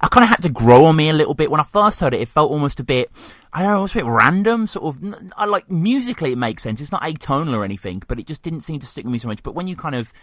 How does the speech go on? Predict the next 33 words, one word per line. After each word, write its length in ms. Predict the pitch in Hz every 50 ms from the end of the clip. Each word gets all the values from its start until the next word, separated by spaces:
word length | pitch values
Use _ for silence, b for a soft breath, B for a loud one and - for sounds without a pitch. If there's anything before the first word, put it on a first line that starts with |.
| b b b b -
encounter 320 | 135 123 - 135 135 101
the 80 | 113 123
song 280 | 117 - 127 120 117 113
as 60 | 104
a 40 | 110
whole, 240 | - 120 110 107 107
and, 140 | 123 120 B B B B B
uh, 120 | - 139 147 -
you 80 | 165 170
know, 80 | 147 -
I 60 | 139
love 540 | 143 160 175 185 185 190 151 - - - - - - 139
James's 500 | 117 117 156 156 160 160 151 127 123 117
singing 440 | - - - 143 135 139 135 131 131
here, 180 | 131 120 113
that, 160 | 107 104 B B B B B
"Oh, 280 | - 254 247 262 269 269
you 280 | 262 277 294 285 277
bet!" 1120 | 233 - 415 415 403 403 403 403 403 403 403 403 403 403 403 415 415 415 415 415 392 - -
Like, 240 | 147 139 139 -
you 100 | - 170
know, 120 | 147 123 117
if 260 | 117 151 156 147 151
you 80 | 202 202
really 240 | 202 262 269 254
feel 160 | - - 208 214
like 140 | 214 170
he's 100 | 185 165
crushed 480 | - - - - 170 185 - - - -
below 420 | 151 131 123 123 131 151 165 160 -
an 120 | 143 131
Atlian 480 | - - 143 - - 139 135 127 117 113
weight. 400 | 110 104 113 135 151 - -